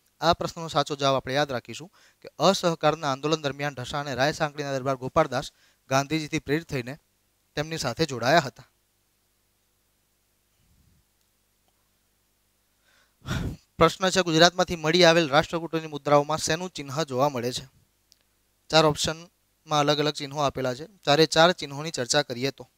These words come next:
ઓપ્શન એ મોર અને ઓપ્શન સી જે કાર્તિકીય છે, આ મોર અને કાર્તિકીયની છાપવાળા સિક્કા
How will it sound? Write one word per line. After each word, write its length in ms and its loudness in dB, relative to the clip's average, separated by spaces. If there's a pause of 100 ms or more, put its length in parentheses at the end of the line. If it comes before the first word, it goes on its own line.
(1300)
ઓપ્શન 380 2 (100)
એ 200 6
મોર 460 2 (480)
અને 160 -4 (100)
ઓપ્શન 380 2
સી 300 0
જે 140 2
કાર્તિકીય 640 0
છે, 180 -10 (1300)
આ 60 -2
મોર 300 4
અને 300 -6
કાર્તિકીયની 720 -2
છાપવાળા 520 2
સિક્કા 380 -10